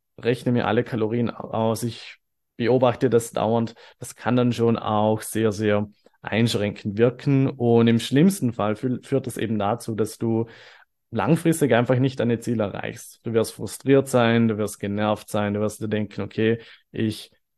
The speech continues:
esse eh schon gesund, äh, ich mach Sport und so weiter und so fort, aber irgendwie geht einfach nichts weiter. Und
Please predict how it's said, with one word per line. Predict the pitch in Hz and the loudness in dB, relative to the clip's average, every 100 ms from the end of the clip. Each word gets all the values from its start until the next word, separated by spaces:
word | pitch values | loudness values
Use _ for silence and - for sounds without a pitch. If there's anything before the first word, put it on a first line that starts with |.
| _ _ _ _ - | _ _ _ _ 0
esse | 147 143 - | 2 0 0
eh | 143 135 | 4 4
schon | 139 135 135 135 | 4 2 2 2
gesund, | 127 - 135 131 127 123 - - - | 0 0 0 2 2 0 -6 -18 -8
äh, | 113 110 110 | -2 0 2
ich | 113 - | 0 0
mach | 110 113 | -2 -2
Sport | - - 107 113 113 117 117 - - - | -6 -2 4 6 6 4 0 -18 -16 -4
und | 120 | -2
so | 113 | 0
weiter | 110 107 117 | 0 -2 -4
und | |
so | 110 113 | -6 -4
fort, | - 110 113 | 2 2 2
aber | 104 | 0
irgendwie | 104 131 120 120 | 0 0 2 2
geht | 120 113 | 0 0
einfach | 110 107 - | 0 -4 -8
nichts | 95 - | -10 -8
weiter. | - 110 113 117 117 113 - | -2 0 0 0 0 0 -4
Und | 113 107 107 104 101 | -4 -2 0 -2 -6